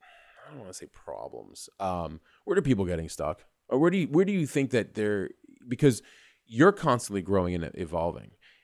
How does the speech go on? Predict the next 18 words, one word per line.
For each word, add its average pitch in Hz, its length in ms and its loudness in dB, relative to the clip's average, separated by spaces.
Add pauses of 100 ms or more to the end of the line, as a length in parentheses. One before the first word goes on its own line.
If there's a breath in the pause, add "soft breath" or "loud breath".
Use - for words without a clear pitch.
(160)
And 113 420 0 (140)
so, 110 460 4
which, 117 360 0
by 123 160 4
the 113 100 0
way, 107 180 2
I, 98 100 -4 (320)
what's 113 400 0
incredible 143 400 0
about 98 260 2
that 92 140 -2
is 92 260 -4
that 95 340 -4 (420)
when 120 180 4
you 110 140 2
lead 127 300 2
by 110 140 2
example, 110 720 0